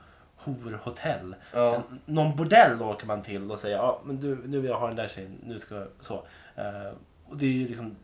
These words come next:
Speaker 1: trafficking på högsta nivå.
Speaker 2: Ja.
Speaker 1: Medans Lars, han skapar en Bad-, en Badoo-profil.
Speaker 2: Ja, ja, ja, okej. Ja, du menar så. Ja, nej, han, han kör,
Speaker 1: På det sättet
Speaker 2: han
Speaker 1: kör
Speaker 2: kör
Speaker 1: han ju,
Speaker 2: bensin.
Speaker 1: han kör ju grönt.
Speaker 2: Ja, absolut.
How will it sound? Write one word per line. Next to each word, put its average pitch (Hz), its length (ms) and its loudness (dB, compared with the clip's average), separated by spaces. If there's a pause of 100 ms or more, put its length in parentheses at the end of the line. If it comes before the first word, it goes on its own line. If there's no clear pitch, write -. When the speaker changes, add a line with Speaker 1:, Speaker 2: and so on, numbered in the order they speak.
Speaker 1:
trafficking 113 600 -2
på 117 60 -10
högsta 120 280 -8
nivå. 117 400 -6
Speaker 2:
Ja. 127 340 2
Speaker 1:
Medans 135 360 2 (340)
Lars, 135 640 6 (280)
han 135 120 -2
skapar 147 340 2
en 135 100 -4
Bad-, 143 300 2
en 131 160 -2
Badoo-profil. 131 840 -2
Speaker 2:
Ja, 156 180 10
ja, 117 280 8
ja, 143 160 8
okej. 107 320 2
Ja, 120 240 2
du 131 60 -2
menar 131 140 -2
så. 120 380 -2
Ja, 131 240 6
nej, 143 180 2
han, 160 240 -2
han 160 220 -4
kör, - 140 -4
Speaker 1:
På - 60 2
det 247 120 6
sättet 196 200 0
Speaker 2:
han 160 100 0
Speaker 1:
kör 147 80 6
Speaker 2:
kör 127 60 6
Speaker 1:
han 127 100 0
ju, 117 80 2
Speaker 2:
bensin. - 300 -4
Speaker 1:
han 202 180 4
kör - 140 -2
ju 190 60 0
grönt. - 480 0
Speaker 2:
Ja, - 260 0
absolut. - 340 -12